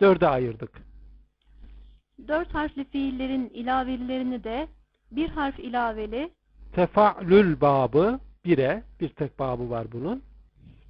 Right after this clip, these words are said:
Speaker 2: İki harf ilaveli
Speaker 1: İf'illal ve if'innal olarak iki kısma ayırdık.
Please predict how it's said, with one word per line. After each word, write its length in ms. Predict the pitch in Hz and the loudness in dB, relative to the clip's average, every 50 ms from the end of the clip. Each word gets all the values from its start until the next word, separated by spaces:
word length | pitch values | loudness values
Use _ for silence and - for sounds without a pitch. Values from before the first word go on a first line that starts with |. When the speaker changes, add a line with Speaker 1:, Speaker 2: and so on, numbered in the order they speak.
| - 302 | -14 -14
Speaker 2:
İki 180 | 285 - 370 | -10 -10 -10
harf 320 | 320 330 294 269 285 - 247 | -8 -4 -6 -6 -6 -8 -10
ilaveli 640 | 233 233 240 233 226 220 226 220 214 254 294 349 - _ _ _ - - - - - - _ _ | -8 -6 -4 -4 -4 -4 -6 -8 -8 -8 -8 -10 -12 _ _ _ -20 -20 -20 -20 -20 -20 _ _
Speaker 1:
İf'illal 1000 | 190 185 - - - _ 208 170 160 160 156 151 151 151 165 180 196 190 180 165 147 | -4 -4 -4 -8 -8 _ 0 2 4 4 4 6 6 8 8 8 8 6 4 4 2
ve 160 | 165 180 190 - | 0 0 0 -2
if'innal 1160 | 180 160 - - _ _ 196 170 160 147 139 135 139 147 156 165 165 165 160 151 131 120 117 - - - - - | -6 -8 -8 -10 _ _ 0 0 0 0 0 2 4 6 8 8 8 8 8 6 4 2 -4 -8 -16 -20 -10 -4
olarak 500 | 170 143 135 131 139 180 202 - _ - - - | -2 0 2 4 4 4 2 2 _ -16 -20 -20
iki 180 | - - 208 | -6 -4 -4
kısma 420 | 190 - 139 120 - - 131 123 143 | -4 -4 -6 -10 -10 -10 -8 -6 -6
ayırdık. 600 | 123 120 123 117 113 110 117 196 233 - _ | -4 -4 -4 -6 -6 -2 -2 -2 -2 -2 _